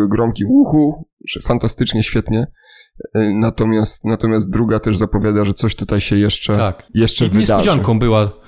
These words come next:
Speaker 2: niespodzianką dla mnie była ta scena po napisach.
Speaker 1: <laughs>
Speaker 2: Mimo wszystko, mimo jakby całego dorobku,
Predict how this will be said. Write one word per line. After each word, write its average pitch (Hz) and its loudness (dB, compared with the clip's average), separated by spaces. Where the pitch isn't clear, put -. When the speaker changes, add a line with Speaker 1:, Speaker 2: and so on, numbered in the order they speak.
Speaker 2:
niespodzianką 110 0
dla 104 0
mnie 104 2
była 104 0
ta 104 -2
scena 101 -2
po 104 -4
napisach. - -6
Speaker 1:
<laughs> - 2
Speaker 2:
Mimo 202 4
wszystko, 131 0
mimo 123 2
jakby 123 -2
całego 120 2
dorobku, 120 0